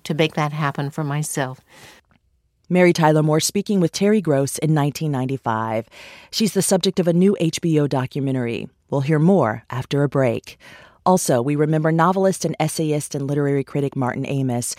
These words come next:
Speaker 2: who died last week at the age of seventy-three. I'm Tanya Mosley,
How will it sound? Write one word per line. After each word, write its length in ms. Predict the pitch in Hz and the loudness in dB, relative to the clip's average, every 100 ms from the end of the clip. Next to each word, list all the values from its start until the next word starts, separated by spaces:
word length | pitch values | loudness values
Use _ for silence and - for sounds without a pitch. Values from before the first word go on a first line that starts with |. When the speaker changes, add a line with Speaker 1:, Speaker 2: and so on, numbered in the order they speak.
| - - | -14 -4
Speaker 2:
who 100 | 190 | 2
died 260 | 214 254 202 | 4 4 2
last 340 | 139 135 - | 0 0 -2
week 160 | 143 143 | -4 -4
at 60 | |
the 120 | 151 - | -6 -2
age 220 | 151 151 | -2 0
of 80 | 147 | -2
seventy-three. 880 | - 143 143 139 127 120 123 107 - _ _ _ _ _ - | -2 -2 0 -2 -4 -6 -6 -6 -10 _ _ _ _ _ -2
I'm 140 | 143 | 0
Tanya 320 | 151 135 139 135 | 2 0 2 2
Mosley, 520 | 147 147 127 120 | 0 0 -2 -2